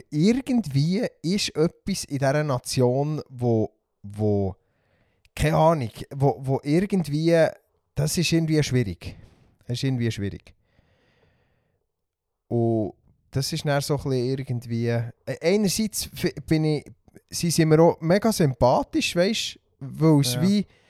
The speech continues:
Speaker 1: die Ersten sind, wo wir mit ihnen können reden können.
Speaker 2: <laughs> Nebst den Österreichern.
Speaker 1: Ja, nebst den Österreichern.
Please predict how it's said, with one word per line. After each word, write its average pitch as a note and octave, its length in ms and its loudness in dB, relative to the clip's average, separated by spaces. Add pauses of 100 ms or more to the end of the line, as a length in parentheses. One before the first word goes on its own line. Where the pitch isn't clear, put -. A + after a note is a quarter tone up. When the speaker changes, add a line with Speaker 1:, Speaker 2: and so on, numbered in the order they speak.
(240)
Speaker 1:
die D3+ 140 8
Ersten G#3 340 6
sind, A3+ 260 0
wo F#3+ 100 6
wir E3 160 0
mit E3 160 -2
ihnen F3+ 160 -2
können C3 240 4
reden F#3 340 2 (760)
können. E3+ 340 -2 (160)
Speaker 2:
<laughs> - 160 -20
Nebst C3 280 -4
den B2+ 160 2
Österreichern. C3 300 -4
Speaker 1:
Ja, E3+ 340 8
nebst E3+ 320 0
den E3 80 4
Österreichern. G3+ 540 -2